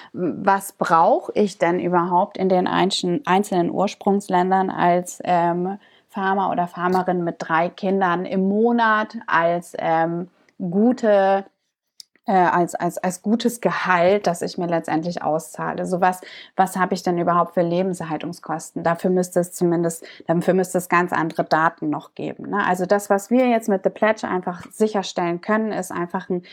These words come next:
ein Stück weit Transparenz und die Möglichkeit, dass wir halt auch die, ähm, ähm, mit dieses, dieses Thema der Transparenz sehr, sehr viel weiter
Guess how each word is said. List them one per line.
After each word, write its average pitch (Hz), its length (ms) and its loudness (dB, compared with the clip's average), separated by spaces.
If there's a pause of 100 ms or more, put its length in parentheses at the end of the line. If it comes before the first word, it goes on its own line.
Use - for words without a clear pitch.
(240)
ein 190 100 0
Stück 247 320 0
weit 185 200 2
Transparenz 160 800 -2 (220)
und 180 200 0
die 196 60 2
Möglichkeit, 196 600 0
dass 175 200 -2
wir 185 120 -2
halt 180 160 0
auch 190 140 -2
die, 185 260 0
ähm, 175 560 2 (840)
ähm, 170 640 2 (400)
mit 180 300 -2
dieses, 175 300 0
dieses 170 260 -2
Thema 233 300 4
der 175 160 -2
Transparenz 170 680 -6
sehr, 180 160 0
sehr 185 140 -2
viel 175 200 -6
weiter 170 540 0